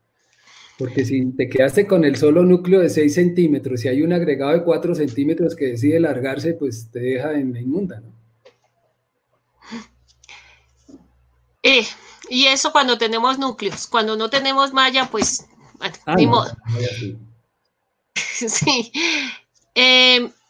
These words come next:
Speaker 2: eh, Julián Castellanos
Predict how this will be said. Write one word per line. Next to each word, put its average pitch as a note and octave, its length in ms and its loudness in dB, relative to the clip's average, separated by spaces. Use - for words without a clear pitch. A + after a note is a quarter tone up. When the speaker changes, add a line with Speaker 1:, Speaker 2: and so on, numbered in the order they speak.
Speaker 2:
eh, B3+ 360 4
Julián C4+ 440 -2
Castellanos B3+ 1800 -2